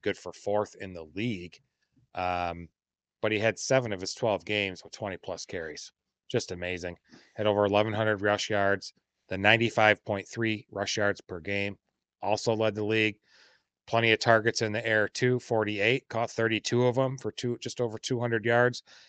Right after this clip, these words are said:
and another three touchdowns. Um, those who had the foresight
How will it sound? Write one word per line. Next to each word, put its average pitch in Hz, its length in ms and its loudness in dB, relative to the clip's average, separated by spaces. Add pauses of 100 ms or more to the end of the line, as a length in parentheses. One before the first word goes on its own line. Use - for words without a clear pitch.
(200)
and 117 160 4
another 110 360 4
three 139 240 0
touchdowns. 143 800 0 (540)
Um, 98 460 2 (1600)
those 139 220 8
who 147 80 8
had 135 200 8
the 117 80 4
foresight 135 640 4